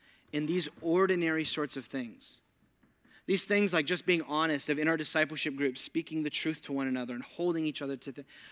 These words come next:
Paul sees that actually as being the belt that binds everything together. When we're singing the doxology together, we're praying that this, this is actually the very armor in which we fight back against the powers that are at work within this world.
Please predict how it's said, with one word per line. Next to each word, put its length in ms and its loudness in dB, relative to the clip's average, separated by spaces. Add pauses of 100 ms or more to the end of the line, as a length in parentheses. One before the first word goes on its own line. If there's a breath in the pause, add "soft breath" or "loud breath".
(140 loud breath)
Paul 300 2
sees 320 -2
that 200 -8
actually 400 -4
as 120 -4
being 200 -2
the 60 -4
belt 320 -6
that 160 -12
binds 260 -6
everything 300 -14
together. 380 -20 (1300 soft breath)
When 140 0
we're 100 4
singing 280 2
the 60 2
doxology 720 0
together, 380 -2
we're 100 0
praying 460 -2 (260 loud breath)
that 180 -6
this, 380 -4 (720)
this 180 -2
is 120 0
actually 280 -2
the 100 -2
very 220 0 (100)
armor 300 0
in 220 -2
which 500 -2
we 180 -2
fight 400 -8
back 360 -4
against 280 -6
the 60 -16
powers 400 -6
that 100 -8
are 60 -10
at 80 -16
work 180 -12
within 240 -14
this 200 -16
world. 340 -20